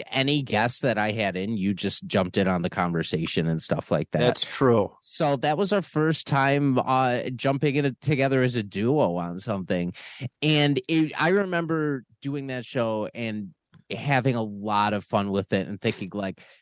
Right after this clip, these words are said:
Speaker 1: "Man, I would do this all the time if I could." That's a, that's a great creative show to be able to do.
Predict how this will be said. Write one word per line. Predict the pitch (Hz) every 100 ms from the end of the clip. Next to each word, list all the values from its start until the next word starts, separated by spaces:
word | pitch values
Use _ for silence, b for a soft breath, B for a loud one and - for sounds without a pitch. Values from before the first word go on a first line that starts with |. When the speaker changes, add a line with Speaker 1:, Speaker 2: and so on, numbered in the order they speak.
| -
Speaker 1:
"Man, | 180 151
I |
would | 180 190
do | 180
this | 139 123
all | 113 120
the |
time | 107 110 101
if | 92 -
I | 90
could." | - 95
That's | 80 110 147
a, | 117
that's | 101 117 131
a |
great | 98 104 98 101 107 104 -
creative | 117 107 95 90 92 87
show | - 95 95
to |
be | 90
able | 90 90
to | 87
do. | 98 110